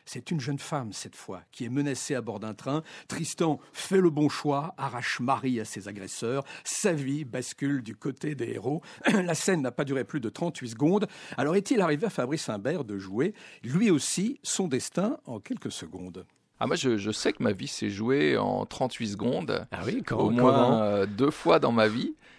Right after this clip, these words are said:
Speaker 2: Je peux pas davantage le détailler, mais je suis absolument certain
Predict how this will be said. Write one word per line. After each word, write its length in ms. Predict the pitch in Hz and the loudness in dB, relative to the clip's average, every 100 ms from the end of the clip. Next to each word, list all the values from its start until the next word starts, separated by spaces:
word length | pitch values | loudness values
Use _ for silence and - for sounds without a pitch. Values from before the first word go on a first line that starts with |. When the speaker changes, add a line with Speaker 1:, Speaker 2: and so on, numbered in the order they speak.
| - | -14
Speaker 2:
Je 120 | - | -12
peux 100 | - - | -10 -2
pas 100 | - | 2
davantage 560 | 120 127 123 123 139 131 | 4 6 6 8 6 6
le 120 | 113 | -2
détailler, 500 | 107 117 117 135 185 - - - - | -2 0 2 2 -2 -4 -20 -16 0
mais 100 | 117 | 2
je 60 | |
suis 240 | - 139 - | 2 0 4
absolument 600 | 170 - - 190 175 160 | 2 2 2 2 2 -2
certain 500 | 147 151 - 165 202 | 0 -2 2 2 2